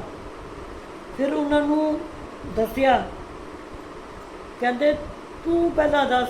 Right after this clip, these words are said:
ਤੂੰ ਕੀ ਪੜ੍ਹਿਆ ਹੋਇਆ ਹੈ? ਤੂੰ ਪੜ੍ਹਿਆ ਹੋਇਆ ਹੈ, ਜੇ ਤੂੰ ਮੈਨੂੰ ਪੜ੍ਹਾ ਦੇਂਗਾ।"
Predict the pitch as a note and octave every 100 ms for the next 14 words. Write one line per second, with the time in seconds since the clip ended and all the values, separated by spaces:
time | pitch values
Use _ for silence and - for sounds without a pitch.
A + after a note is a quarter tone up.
0 | - D#4 D4 D4+ - G#3+ F#3+ F3+ E3 D#3+
1 | D#3+ E3+ - - - - - - - -
2 | - - C4+ B3+ D4+ F4 E4+ D4+ C#4+ C4+
3 | C4 C4 C4 B3 B3+ G#3+ B3+ G3+ F3 A3
4 | B3 A#3